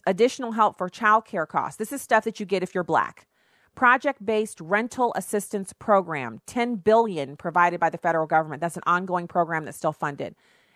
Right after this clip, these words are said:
Increased Pell Grants, meaning you show up Black on the application, you get more Pell Grant, uh, there's more Pell Grant money available to you than it is if you're a white person. Housing Choice Voucher Programs, fund to prevent hunger and, and improve nutrition.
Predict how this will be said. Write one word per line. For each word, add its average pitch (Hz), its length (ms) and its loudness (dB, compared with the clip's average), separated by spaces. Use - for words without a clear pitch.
Increased 247 640 -4
Pell 226 240 6
Grants, 156 600 -6
meaning 196 380 -4
you 170 80 -6
show 240 180 2
up 220 160 4
Black 226 320 4
on 226 80 -2
the 214 80 -6
application, 220 600 -2
you 190 80 -6
get 190 180 2
more 202 300 0
Pell 202 240 2
Grant, 190 260 -6
uh, 151 300 -2
there's 175 240 -4
more 208 280 2
Pell 202 180 2
Grant 190 180 -2
money 175 220 -4
available 175 460 2
to - 140 -12
you 165 220 -2
than 185 140 -2
it 185 100 -2
is 185 120 0
if 185 140 -8
you're 175 80 0
a 170 60 4
white 165 240 4
person. - 420 -10
Housing 240 380 2
Choice 220 320 -2
Voucher 196 360 2
Programs, 151 560 -4
fund 214 240 0
to 247 80 -8
prevent 196 320 -4
hunger 190 340 -4
and, 175 220 -6
and 175 120 -4
improve 185 280 -2
nutrition. 180 560 -6